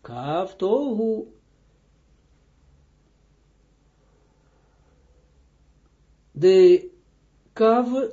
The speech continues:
tohu. Kav is tohu, hevel mida. En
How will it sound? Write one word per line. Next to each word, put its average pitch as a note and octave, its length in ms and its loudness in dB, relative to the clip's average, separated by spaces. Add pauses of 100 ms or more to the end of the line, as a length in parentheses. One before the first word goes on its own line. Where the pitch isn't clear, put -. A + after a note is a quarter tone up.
tohu. A3 600 2 (840)
Kav B2+ 400 -8
is - 280 -16
tohu, G#3 560 0 (140)
hevel A#3 600 -4
mida. B2 460 -10 (1800)
En E3+ 500 2